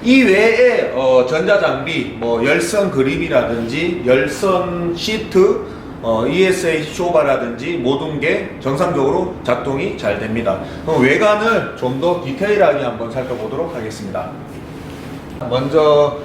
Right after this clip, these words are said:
라이트 쪽에, 예, 라이트 보호 가드가 설치가 되어 있습니다. 지금 상당히, 어, 두꺼운 게 이렇게 붙어 있어요.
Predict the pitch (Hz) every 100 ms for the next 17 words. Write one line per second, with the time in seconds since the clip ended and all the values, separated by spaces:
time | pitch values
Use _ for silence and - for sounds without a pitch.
0 | - - 135 180 190 226 220 220 214 214
1 | 202 202 214 147 117 120 113 110 156 -
2 | 175 131 147 170 160 151 156 156 165 165
3 | 165 160 160 156 151 226 220 214 175 147
4 | 139 - 110 113 - - - - - -
5 | - 123 120 120 120 120 151 185 220 214
6 | 190 165 139 - 113 110 113 180 233 214
7 | 175 135 127 117 104 117 - 120 110 110
8 | 117 - 120 131 113